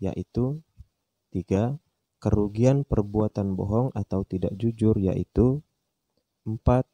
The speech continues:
hendaknya kamu berperilaku jujur,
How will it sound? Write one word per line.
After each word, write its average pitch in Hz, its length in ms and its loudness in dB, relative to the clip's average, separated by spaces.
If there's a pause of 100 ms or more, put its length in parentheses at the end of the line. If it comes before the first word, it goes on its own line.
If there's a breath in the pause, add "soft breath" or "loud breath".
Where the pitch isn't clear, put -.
(300)
hendaknya 113 640 0
kamu 113 320 0
berperilaku 101 800 -2
jujur, 98 480 2